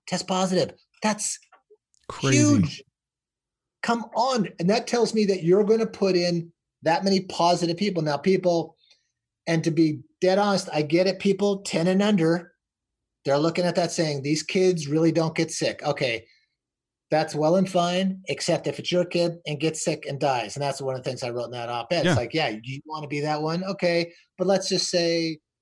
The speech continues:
Speaker 1: no, I'm gonna roll the dice. We're gonna go in. It's gonna be okay." I'm going, "Yeah, but guess what, guys? What happens to the teachers?" Here we go. Here's the basket full of impossibles.
Speaker 2: Yeah.
Speaker 1: You guys all know it. What happens to the teachers if they get sick? What happens if you bring it home to your parents?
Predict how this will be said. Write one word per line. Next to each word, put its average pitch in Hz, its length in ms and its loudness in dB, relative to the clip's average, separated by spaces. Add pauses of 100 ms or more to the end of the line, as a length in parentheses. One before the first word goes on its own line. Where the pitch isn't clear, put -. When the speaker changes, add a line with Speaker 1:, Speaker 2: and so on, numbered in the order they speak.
(280)
Speaker 1:
no, 180 300 2
I'm 170 180 2
gonna 147 160 -4
roll 175 240 4
the 180 100 2
dice. 165 520 0
We're 151 140 -4
gonna 156 160 -2
go 151 200 0
in. 151 200 -4
It's - 160 -12
gonna 165 180 -2
be 147 160 0
okay." 139 480 -2 (440)
I'm 143 120 -8
going, 139 280 -6
"Yeah, 123 460 -4 (160)
but 110 180 -20
guess 120 360 -6
what, 101 240 -6
guys? - 480 -18 (460)
What 131 540 -4
happens 143 460 -4
to 147 120 -12
the 147 100 -10
teachers?" - 580 -16
Here 139 120 -4
we 156 80 0
go. 131 140 -2
Here's 151 240 -2
the 151 80 -8
basket 151 420 -4
full 147 120 -6
of 139 80 -6
impossibles. 123 720 -8
Speaker 2:
Yeah. 139 200 2 (540)
Speaker 1:
You 156 60 -4
guys 160 120 -2
all 165 180 2
know 180 160 2
it. - 120 -6 (100)
What 120 140 -6
happens 151 340 -2
to 175 100 -2
the 175 80 -2
teachers 170 400 -4
if 127 120 -10
they 113 120 -6
get 110 200 -12
sick? 104 300 -10
What 120 160 -8
happens 143 320 -6
if 139 100 -8
you 147 60 -6
bring 147 220 -4
it 151 100 -4
home 156 220 -2
to 165 120 -6
your 156 100 -6
parents? 147 320 -6